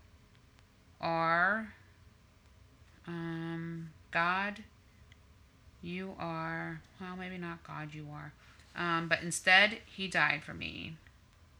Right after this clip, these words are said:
For that, I, I want to, he could have wrecked me, but instead he died for me. Even though,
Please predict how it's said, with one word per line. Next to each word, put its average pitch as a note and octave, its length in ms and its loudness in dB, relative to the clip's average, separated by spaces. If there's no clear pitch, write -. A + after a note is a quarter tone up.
For E3+ 220 -2
that, F3 420 6
I, E3+ 600 4
I D#3+ 600 4
want F3+ 640 -2
to, F3 640 -2
he E3+ 80 -12
could G3+ 180 -2
have G#3 160 -4
wrecked D#3 300 0
me, E3 200 -6
but D#3 120 -6
instead D#3+ 500 -4
he F3+ 140 -10
died D#3 420 -4
for D#3+ 120 -14
me. D#3 400 -10
Even F3 440 -8
though, D#3 160 -4